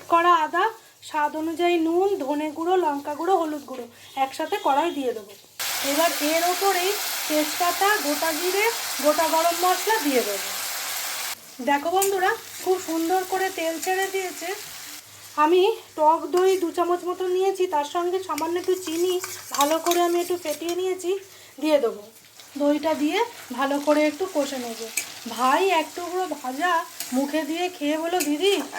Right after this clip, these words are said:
তুই আর গ্রেভিতে দিস না, ভা-, ভাজাটারই যা স্বাদ হয়েছে না, এই দিয়েই ভাত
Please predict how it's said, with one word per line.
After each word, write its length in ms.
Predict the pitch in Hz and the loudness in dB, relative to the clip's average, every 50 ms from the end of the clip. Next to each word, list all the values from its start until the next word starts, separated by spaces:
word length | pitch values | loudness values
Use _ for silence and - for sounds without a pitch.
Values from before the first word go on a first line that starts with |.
| - - | -6 0
তুই 180 | 285 294 302 320 | 2 2 4 4
আর 160 | 330 339 302 | 4 2 2
গ্রেভিতে 480 | 233 269 277 285 277 330 320 370 359 | -2 -4 -4 -4 -4 -6 -4 -6 -6
দিস 300 | 294 262 311 320 294 - | -4 -4 -6 -6 -6 -6
না, 200 | 339 330 302 269 254 - - - - 233 | -4 -4 -4 -4 -6 -10 -16 -12 -10 -10
ভা-, 200 | - - 254 240 | -8 -8 -6 -4
ভাজাটারই 600 | 226 247 247 240 302 311 311 359 359 359 403 403 403 - - - - | -2 -2 0 0 0 2 4 4 4 6 4 2 0 -6 -16 -16 -2
যা 160 | - 381 392 | 2 2 2
স্বাদ 340 | 381 381 - 330 330 359 330 | 2 2 0 2 2 2 2
হয়েছে 360 | 349 392 403 403 392 427 440 | 2 2 2 2 2 0 0
না, 260 | 440 453 427 320 240 - - - - - | 2 2 2 2 0 -4 -10 -18 -12 -2
এই 180 | 285 294 302 320 | 0 0 2 2
দিয়েই 300 | 302 - - 370 392 392 | 0 2 2 4 4 4
ভাত 260 | 302 302 294 294 | 4 2 2 0